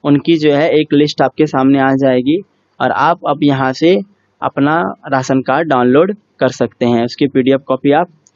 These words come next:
आराम से डाउनलोड कर सकते हैं। यहाँ पर टोटल ट्वेंटी वन पेज हैं, मैं आपको दिखा दूँ। टोटल ट्वेंटी वन पेज हैं, तो आपको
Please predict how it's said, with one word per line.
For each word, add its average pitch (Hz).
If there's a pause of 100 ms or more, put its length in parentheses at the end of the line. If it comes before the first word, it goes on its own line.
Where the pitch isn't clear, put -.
(180)
आराम 139
से 143
डाउनलोड 127
कर 120
सकते -
हैं। 117 (2500)
यहाँ 147
पर 143
टोटल 170
ट्वेंटी 156
वन 165
पेज 156
हैं, 160 (1900)
मैं 139
आपको 131
दिखा 131
दूँ। 160 (1300)
टोटल 151
ट्वेंटी 160
वन 170
पेज 165
हैं, 170
तो 175
आपको 156